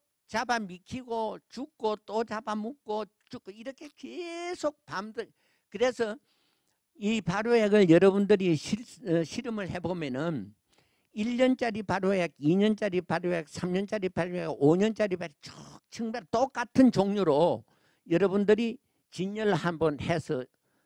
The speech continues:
실험을 해보세요. 그러면은 일 년, 이 년, 삼 년, 사 년 일이 세월이 가면 갈수록 점액이 굉장히 높아집니다.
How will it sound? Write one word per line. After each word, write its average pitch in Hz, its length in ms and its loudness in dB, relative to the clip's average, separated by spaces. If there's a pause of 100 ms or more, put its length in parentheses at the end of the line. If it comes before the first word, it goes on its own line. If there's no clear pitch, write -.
(1160)
실험을 196 460 -4
해보세요. 113 440 -20 (960)
그러면은 214 640 0 (440)
일 254 260 -2
년, 262 280 6
이 196 200 -6
년, 220 200 -4
삼 208 300 -12
년, 214 160 -10
사 190 220 -10
년 208 260 -10
일이 180 380 -14 (340)
세월이 226 460 -2
가면 220 360 -10
갈수록 214 640 -8 (380)
점액이 202 720 -4 (140)
굉장히 240 720 -2 (1200)
높아집니다. 160 640 2